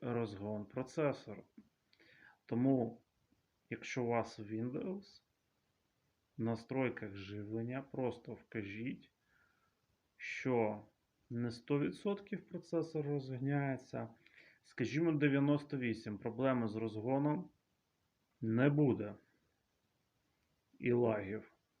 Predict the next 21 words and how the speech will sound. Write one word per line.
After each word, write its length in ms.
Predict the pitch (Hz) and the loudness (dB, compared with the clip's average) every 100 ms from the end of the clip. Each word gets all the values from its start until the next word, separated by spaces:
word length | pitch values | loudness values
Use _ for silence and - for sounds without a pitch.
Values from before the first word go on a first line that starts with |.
| _ _ | _ _
тобто 460 | 127 127 - 117 | -4 -4 -2 -2
зависання 760 | 107 117 117 120 - 123 113 110 | -2 -2 -4 -6 -4 0 0 -2
процесору, 680 | - 117 - 110 - - - _ _ _ _ _ _ _ _ _ _ _ | -6 -10 -10 -12 -12 -18 -20 _ _ _ _ _ _ _ _ _ _ _
не 300 | 113 107 135 | -6 0 0
буде. 440 | 135 127 - 104 110 - _ _ _ _ _ _ _ _ _ _ _ _ _ - - _ _ _ | 2 -2 -4 -10 -12 -20 _ _ _ _ _ _ _ _ _ _ _ _ _ -20 -20 _ _ _
Звісно, 720 | 113 101 156 240 - - 110 107 | -8 0 4 4 2 -2 -4 -2
якщо 500 | 110 - - 165 151 | -6 -6 0 4 4
ви 540 | 113 147 131 104 101 - _ _ _ | 4 6 6 4 -2 -14 _ _ _
встановите 840 | - - 107 110 120 110 95 107 | -20 -10 -4 -2 0 -2 -4 -8
Linux 760 | 98 104 143 120 - - - _ _ _ _ _ _ _ _ _ _ - - - _ _ _ _ | -4 0 2 0 -6 -20 -20 _ _ _ _ _ _ _ _ _ _ -20 -20 -20 _ _ _ _
і 100 | 120 | -6
встановите 840 | 110 - 120 131 127 113 107 110 | -6 -6 -2 0 2 0 0 -2
його 280 | 104 101 117 | 0 0 0
на 220 | 110 113 | 0 -2
S 260 | - 110 - | -2 -6 -6
S 60 | 113 | -8
D 220 | 107 110 | -6 -4
і 340 | 123 120 117 | -4 -2 0
H 240 | 107 101 101 | 0 -2 -2
D 120 | 113 | 2
D, 280 | 123 190 | 4 2